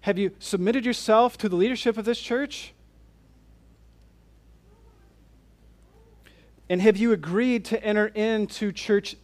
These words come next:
discipline with others and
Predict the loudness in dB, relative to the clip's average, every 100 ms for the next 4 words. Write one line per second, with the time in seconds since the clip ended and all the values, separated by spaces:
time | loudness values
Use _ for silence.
0 | -4 -2 -2 -6 -2 0 0 -2 -6 -16
1 | _ _ 2 4 2 -2 -20 -20 _ -20
2 | _ 4 6 4 0 -8 -14 -6 -2 0
3 | 0 -2